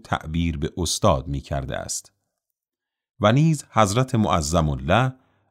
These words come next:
آیت الله قوچانی بیان کردند که مرحوم آقا سید احمد کربلایی استاد مرحوم قاضی در معرفت النفس نبوده،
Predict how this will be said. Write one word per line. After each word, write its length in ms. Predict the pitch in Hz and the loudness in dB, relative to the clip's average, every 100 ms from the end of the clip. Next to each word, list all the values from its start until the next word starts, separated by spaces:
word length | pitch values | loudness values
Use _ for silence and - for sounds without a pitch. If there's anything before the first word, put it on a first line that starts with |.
| _ | _
آیت 420 | 90 73 78 - | -2 0 -2 -4
الله 420 | 76 69 82 87 87 - | -6 2 4 6 2 -4
قوچانی 720 | 82 76 - 73 71 90 107 | -4 -2 -2 -2 0 0 0
بیان 420 | 98 90 110 135 | 0 0 2 0
کردند 500 | - 120 120 123 127 | 0 -2 0 0 0
که 300 | - 135 139 _ _ _ _ _ - | 0 0 0 _ _ _ _ _ 2
مرحوم 440 | 104 113 160 147 | 4 4 2 2
آقا 380 | - 107 101 98 | 2 2 2 2
سید 440 | - 101 92 95 - | 2 0 0 0 0
احمد 400 | 92 104 101 98 | -2 -2 0 -2
کربلایی 880 | - 92 80 78 71 60 101 127 - _ _ _ | 2 2 2 0 -2 -2 0 -2 -6 _ _ _
استاد 540 | 85 82 - 101 101 98 | -2 -2 0 0 2 2
مرحوم 600 | 90 87 76 76 82 76 | 2 4 2 0 -2 -2
قاضی 560 | - 73 69 92 127 | -2 -4 -2 -2 -2
در 260 | 117 101 101 | 0 0 0
معرفت 600 | 90 82 82 78 78 - | 0 -2 -6 -6 -6 -4
النفس 560 | 71 71 95 107 - 120 | -4 0 0 0 -2 -2
نبوده، 460 | 107 69 65 69 | -2 -2 -6 -8